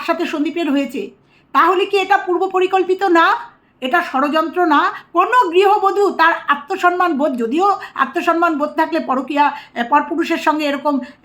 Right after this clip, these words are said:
ডেটিংয়ে যায় না, তবুও তার নিজস্ব যদি সম্মান বলে কিছু থাকে, তাহলে এই দালালের কাছে তুলে দেয়।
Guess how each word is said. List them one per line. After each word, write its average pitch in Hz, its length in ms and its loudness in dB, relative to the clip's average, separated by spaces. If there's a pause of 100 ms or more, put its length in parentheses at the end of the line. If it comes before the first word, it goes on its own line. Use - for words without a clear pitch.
ডেটিংয়ে 320 380 0
যায় 285 200 2
না, 262 260 -2 (120)
তবুও 359 560 2 (200)
তার 294 320 2
নিজস্ব 349 520 0
যদি 349 260 0
সম্মান 440 680 2
বলে 370 180 0
কিছু 330 240 -4
থাকে, 262 420 -6 (220)
তাহলে 349 300 2
এই 349 80 4
দালালের 285 560 2
কাছে 330 200 -2
তুলে 285 300 -2
দেয়। 339 400 4